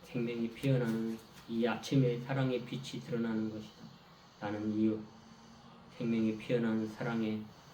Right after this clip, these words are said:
빛을 비추는 왕을 공경하며 하늘의 아버지를 공경하면서 왕을 공경할 수 있는 유일한 방법은 이 삶 안에서 현재의 자신의 삶의 생명이 피어나는 사랑의 빛이 드러나고 표현되어지는 것이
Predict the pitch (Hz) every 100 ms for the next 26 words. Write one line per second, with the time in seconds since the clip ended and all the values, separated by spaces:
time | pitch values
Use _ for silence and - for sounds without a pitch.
0 | - - 135 - 123 117 - - 139 127
1 | 127 131 127 139 156 139 - - - -
2 | - 113 117 113 110 110 110 - - -
3 | - - - 117 117 110 110 107 104 110
4 | 110 107 - 113 117 113 113 113 110 -
5 | 113 113 113 120 113 - 120 120 120 120
6 | - 120 120 117 127 131 127 131 127 131
7 | 131 - - - - - - 117 113 107
8 | 123 120 120 123 123 143 139 131 - 151
9 | 151 143 143 135 135 - - - 131 123
10 | 113 113 135 127 123 139 143 147 143 135
11 | - 139 131 131 123 120 139 127 123 120
12 | 120 123 127 127 120 - 131 - 135 -
13 | - - - - - - - - 120 117
14 | 113 110 113 - 139 135 120 110 110 107
15 | 107 -